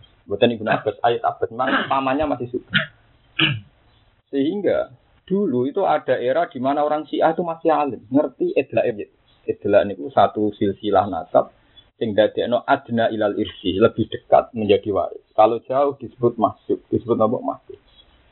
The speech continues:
Keyakinan orang Syiah, Ali ini waris. Karena Ali bin Abi Thalib bin Abdul Muthalib. Kanjeng Nabi bin Abdullah bin Abdul Muthalib. Berarti Ali bin Kanjeng Nabi napa? Misalnya.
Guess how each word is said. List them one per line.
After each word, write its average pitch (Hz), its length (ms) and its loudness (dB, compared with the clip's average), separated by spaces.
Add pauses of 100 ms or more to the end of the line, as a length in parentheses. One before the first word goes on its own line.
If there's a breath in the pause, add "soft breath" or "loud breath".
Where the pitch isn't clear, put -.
(800)
Keyakinan 175 520 -2
orang 170 280 0
Syiah, 143 480 -2
Ali 175 480 -2
ini 196 140 -2
waris. 147 340 -2 (1800)
Karena 104 320 0 (160)
Ali 117 160 -2
bin 107 160 -2
Abi 92 320 -2
Thalib 92 400 0 (1200)
bin 113 240 2
Abdul 98 320 -2
Muthalib. - 480 -2 (560)
Kanjeng 98 240 -2
Nabi 131 320 -2
bin - 160 0
Abdullah - 560 2 (560)
bin - 160 0
Abdul - 240 -2
Muthalib. - 240 -8
Berarti 92 240 -4
Ali 104 240 0
bin - 80 -8
Kanjeng 104 240 -2
Nabi 104 160 0
napa? 110 200 -2 (120)
Misalnya. - 400 -2